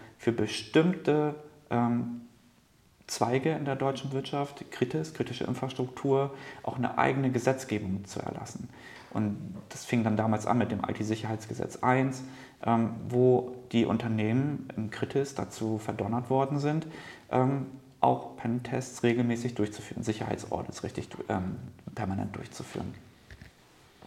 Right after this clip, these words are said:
Und wir haben gesehen, dass diese Cyberangriffe stattfinden, aber nicht erkannt werden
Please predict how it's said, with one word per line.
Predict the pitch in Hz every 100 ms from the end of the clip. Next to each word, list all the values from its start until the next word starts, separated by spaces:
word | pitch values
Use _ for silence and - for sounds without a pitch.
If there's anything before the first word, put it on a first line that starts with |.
| - - - - - -
Und | 117
wir | 147
haben | 180 190
gesehen, | 139 113 110 120 131 - - - - -
dass | - 123 - -
diese | 123 123
Cyberangriffe | - 165 160 110 110 107 - 117 117 120 -
stattfinden, | - 139 - - 127 - 170 220 - - - -
aber | 131 147 170 190 - - - - _ -
nicht | 151
erkannt | - 190 -
werden | -